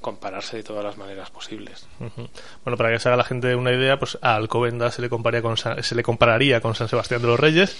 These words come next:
Speaker 2: por ejemplo.
Speaker 1: Ujú.
Speaker 2: A, pues no sé, a Barbate se le compararía con, con Isla de la Frontera, a lo mejor, ¿no? Como
Speaker 1: Sí.
Speaker 2: pueblecito de
Speaker 1: Sí,
Speaker 2: pescadores
Speaker 1: ahora, ahora mismo
Speaker 2: turístico.
Speaker 1: no tengo los ocho mil doscientos
Speaker 2: <laughs>
Speaker 1: ayuntamientos ahora mismo. No, pero es, sí, evidentemente, ¿no?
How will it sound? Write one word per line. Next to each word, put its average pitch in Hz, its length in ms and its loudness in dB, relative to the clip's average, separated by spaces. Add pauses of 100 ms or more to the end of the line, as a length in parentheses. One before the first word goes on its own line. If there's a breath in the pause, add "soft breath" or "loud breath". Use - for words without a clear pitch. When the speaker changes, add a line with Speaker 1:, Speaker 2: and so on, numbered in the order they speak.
Speaker 2:
por 120 120 -2
ejemplo. 165 480 4 (100)
Speaker 1:
Ujú. 127 380 -2
Speaker 2:
A, 117 640 6
pues 107 120 0
no 123 120 -2
sé, 147 200 2
a 110 380 6
Barbate 127 720 6
se 139 120 2
le 123 100 4
compararía 123 760 4
con, 123 440 2
con 127 120 4
Isla 123 180 4
de - 20 -
la 123 80 4
Frontera, 127 440 4
a 123 40 6
lo 120 80 4
mejor, 190 360 6
¿no? 190 220 4
Como 131 160 6
Speaker 1:
Sí. 123 100 4
Speaker 2:
pueblecito 127 460 4
de 123 80 4
Speaker 1:
Sí, 123 60 0
Speaker 2:
pescadores 139 460 10
Speaker 1:
ahora, 160 120 10
ahora 139 240 10
mismo 175 240 8
Speaker 2:
turístico. 180 200 8
Speaker 1:
no 143 180 10
tengo 165 260 10
los 156 220 10
ocho 156 260 8
mil 156 460 12
doscientos 156 540 10
Speaker 2:
<laughs> - 20 6
Speaker 1:
ayuntamientos 147 580 8
ahora 135 160 8
mismo. 147 300 4 (320 loud breath)
No, 139 120 10
pero 123 240 8
es, 135 260 2 (180)
sí, 143 180 2
evidentemente, 117 640 0
¿no? 104 180 -8